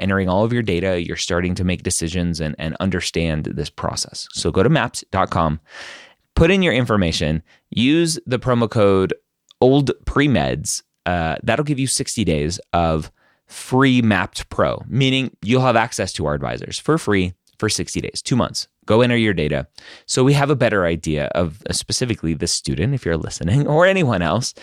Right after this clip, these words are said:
so we can understand specifically what that looks like for you. What do your trends look like? What, what,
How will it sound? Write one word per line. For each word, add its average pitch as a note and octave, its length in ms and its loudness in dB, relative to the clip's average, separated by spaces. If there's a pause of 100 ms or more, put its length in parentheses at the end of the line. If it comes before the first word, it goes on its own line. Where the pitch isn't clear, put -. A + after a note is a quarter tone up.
(360)
so E3+ 240 2
we F3+ 100 4
can F3+ 140 0
understand D#3+ 460 0
specifically F#2+ 720 0 (880)
what A2 280 0
that G2 200 -2
looks - 320 -2
like C#2 400 -4
for - 180 -4
you. D#2 280 0 (720)
What F#2+ 140 4
do G2+ 60 2
your G#2 140 2
trends D2+ 380 -4
look - 120 -10
like? - 220 -8
What, F2 220 0
what, F2+ 160 4